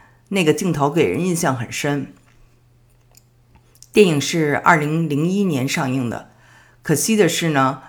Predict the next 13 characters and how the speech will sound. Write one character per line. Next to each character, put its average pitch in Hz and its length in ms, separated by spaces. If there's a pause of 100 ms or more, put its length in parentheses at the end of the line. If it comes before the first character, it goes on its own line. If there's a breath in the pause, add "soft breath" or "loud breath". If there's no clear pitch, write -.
(100)
贾 123 140
宏 160 200
声 190 220
在 139 320
二 170 220
零 156 360
一 190 140
零 160 220
年 131 260
还 127 160
自 135 240
杀 139 300
了。 123 320